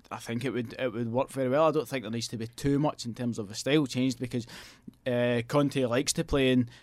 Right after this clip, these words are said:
in the way they are playing just now. So I think it would only, um, increase the attacking potency of, of the team. They've got a full summer to work with it, and I think it's definitely going to be, bring a lot of, of positives to the team.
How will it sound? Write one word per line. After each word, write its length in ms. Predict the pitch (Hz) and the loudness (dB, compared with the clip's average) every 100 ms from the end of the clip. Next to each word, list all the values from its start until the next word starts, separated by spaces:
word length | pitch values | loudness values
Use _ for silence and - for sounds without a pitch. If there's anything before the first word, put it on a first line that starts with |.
| - | -6
in 100 | 131 | 2
the 100 | 135 | 6
way 180 | 135 135 | 6 6
they 120 | 131 | 6
are 140 | 127 120 | 4 4
playing 280 | 135 131 | 2 2
just 200 | 123 120 | 2 0
now. 240 | 139 143 170 | 2 4 4
So 320 | - 147 135 | 2 0 0
I 100 | 127 | -4
think 260 | 127 143 131 | 0 0 0
it 80 | 139 | 0
would 140 | 135 | 2
only, 520 | 139 139 139 131 123 - - - _ - | 4 6 6 6 4 -2 -20 -20 _ -2
um, 400 | 131 135 135 131 | 4 6 6 4
increase 460 | 135 - 156 147 - | 2 2 2 2 2
the 80 | |
attacking 640 | 135 123 143 143 147 131 120 | 0 4 2 4 2 0 -2
potency 540 | - 151 147 175 170 | 0 0 0 0 4
of, 240 | 147 127 135 | 4 2 -4
of 180 | 143 131 | -2 -2
the 100 | 127 | -2
team. 280 | 120 165 185 | 2 4 4
They've 160 | 131 113 | 0 0
got 220 | 147 - | -2 0
a 20 | |
full 160 | 151 135 | 0 2
summer 260 | 135 139 | 0 0
to 160 | 120 131 | -2 0
work 200 | 147 - | 0 0
with 220 | 127 - | -4 0
it, 100 | 160 | -2
and 120 | 127 | -2
I 20 | 127 | -6
think 280 | 135 131 - - - _ _ _ _ _ _ 120 | -4 -6 -8 -20 -20 _ _ _ _ _ _ -6
it's 220 | 120 - | -6 0
definitely 380 | 135 139 110 120 | -2 -2 -8 -4
going 180 | 123 | 0
to 60 | 120 | 0
be, 260 | 117 117 113 _ - | 0 -2 -4 _ -8
bring 200 | 135 127 | -2 -2
a 60 | 117 | 0
lot 260 | 127 131 | 0 0
of, 240 | 110 - - _ _ | -4 -10 -18 _ _
of 200 | 113 - | -10 0
positives 560 | 135 127 147 - 127 - | 2 2 -2 -6 -6 -6
to 100 | 135 | -6
the 100 | 117 | -6
team. 220 | 143 | -8